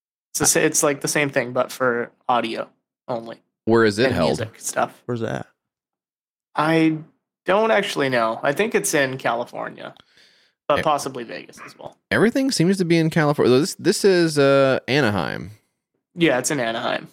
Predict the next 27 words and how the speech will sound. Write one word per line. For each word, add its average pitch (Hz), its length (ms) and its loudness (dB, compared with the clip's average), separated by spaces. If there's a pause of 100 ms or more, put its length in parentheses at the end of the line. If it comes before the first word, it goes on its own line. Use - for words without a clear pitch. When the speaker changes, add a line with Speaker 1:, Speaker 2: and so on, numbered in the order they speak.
(160)
Speaker 2:
That's 175 160 2
basically 151 480 0
L 98 200 4
A, 85 140 2
right? 76 300 0 (100)
Speaker 3:
I - 60 -20 (1300)
Speaker 1:
It's 165 80 0
Speaker 3:
guess. 185 80 0
Speaker 1:
like 202 140 2
an 135 80 0
hour, 127 560 0 (100)
hour 131 160 0
and 131 100 -2
a 131 40 -2
half 131 240 -4
out, 131 220 2
I 151 120 0
think. 180 240 -4
It's - 140 -16
where 165 100 2
Disneyland 139 760 0
is. 107 240 -10
We 143 80 -10
can 160 80 2
go 170 120 4
to 180 80 2
Disneyland. 160 800 -2